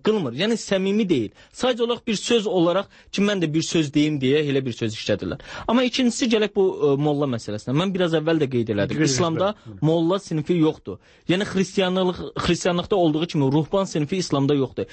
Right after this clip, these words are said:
Speaker 1: İslam dini bunu qəbul eləmir. Yəni bu günlərim Azərbaycanda həyata keçirilən yas məclisləri, ö, bizdə olmayıb. Yəni biz deyirik ki, dədə-baba adət ənənəsi ilə gedirik. Yəni bu günlərim görək, bizim toylarımız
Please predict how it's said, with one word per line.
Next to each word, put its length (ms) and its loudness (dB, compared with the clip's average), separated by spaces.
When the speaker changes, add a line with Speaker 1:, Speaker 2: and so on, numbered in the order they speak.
Speaker 1:
İslam 320 2
dini 200 2
bunu 200 0
qəbul 380 0
eləmir. 260 -2
Yəni 240 0
bu 160 2
günlərim 400 2
Azərbaycanda 640 0
həyata 320 0
keçirilən 400 0
yas 220 -2
məclisləri, 500 0
ö, 140 2
bizdə 320 2
olmayıb. 380 -2
Yəni 200 0
biz 200 -4
deyirik 280 2
ki, 160 -2
dədə-baba 640 0
adət 320 -4
ənənəsi 480 0
ilə 160 0
gedirik. 340 -4
Yəni 240 0
bu 100 0
günlərim 360 2
görək, 320 2
bizim 220 -2
toylarımız 600 0